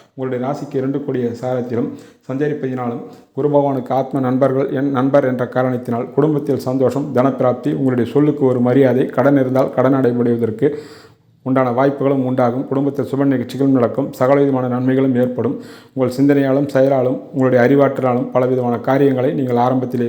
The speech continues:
முடித்துக் கொள்வீர்கள். அடுத்தபடியாக ராசிநாதனுடைய சாரத்திலே, அதாவது சந்திரனுடைய சாரத்திலே, ரோகிணியினுடைய சாரத்திலே சஞ்சரிப்பதினால் உங்களுடைய மதிப்பு, மரியாதை, அந்தஸ்து, கௌரவம், பேர் புகழ், சகல விதமான நன்மைகளும் உங்கள் மனம் குளிரும்படி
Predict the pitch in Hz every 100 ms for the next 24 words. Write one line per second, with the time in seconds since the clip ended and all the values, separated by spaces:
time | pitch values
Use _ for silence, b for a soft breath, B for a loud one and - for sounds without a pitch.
0 | 120 127 131 131 123 120 110 110 - B
1 | B B B 135 143 139 139 135 147 127
2 | 139 - 143 139 131 123 120 131 131 131
3 | 127 131 123 135 131 131 131 143 143 127
4 | 120 127 127 120 117 135 B B B B
5 | 131 147 143 139 131 127 127 131 131 131
6 | 135 127 131 131 127 117 117 147 - -
7 | 117 113 117 131 139 147 147 127 131 123
8 | 131 143 135 127 127 - 120 127 120 120
9 | 131 131 127 - 120 127 156 B B B
10 | - 123 139 143 135 127 131 135 131 127
11 | - - 131 123 123 143 139 135 131 123